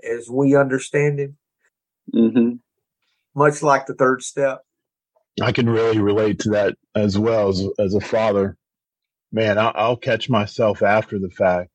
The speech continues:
Speaker 3: of not leading without imposing my will all the time. The beautiful thing now, though,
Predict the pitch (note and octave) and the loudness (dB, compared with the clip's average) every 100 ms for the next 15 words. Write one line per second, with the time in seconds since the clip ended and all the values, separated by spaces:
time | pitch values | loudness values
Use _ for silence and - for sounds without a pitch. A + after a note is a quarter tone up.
0 | _ _ _ _ _ _ - G2 F#2+ F#2 | _ _ _ _ _ _ -14 -8 -8 -8
1 | - _ _ _ _ _ _ - - _ | -12 _ _ _ _ _ _ -20 -20 _
2 | A2 A#2 G2 A#2 A#2 A2+ G#2+ G#2 G2 G#2+ | -2 0 0 0 2 2 2 0 0 0
3 | G#2 G#2 F#2+ G2+ G2 F#2 G2 F#2 F#2 F#2 | 2 0 -2 0 0 -2 -4 -4 -4 -2
4 | F#2+ F#2 F2+ - _ - C3+ C3 F#2+ F2+ | -2 -2 -6 -12 _ -2 0 0 -4 -8
5 | E2 - _ _ _ _ _ _ - F#2+ | -14 -18 _ _ _ _ _ _ -8 -4
6 | F#2+ C3 C#3+ A2+ G#2 A#2 G#2+ A2 B2+ A#2+ | -2 0 0 -2 -2 0 2 2 2 2
7 | G#2+ G2+ G2+ G2+ G2+ | 2 2 2 2 -2